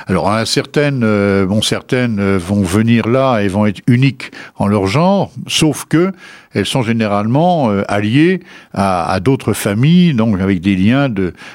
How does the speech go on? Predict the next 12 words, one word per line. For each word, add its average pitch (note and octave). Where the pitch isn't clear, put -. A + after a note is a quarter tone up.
de G#2
cousinage, B2+
euh, G#2
et F#2+
cetera, B2+
par F2+
les F#2+
mariages G2+
d'un G2+
certain G#2
nombre G#2+
d'ascendants. A#2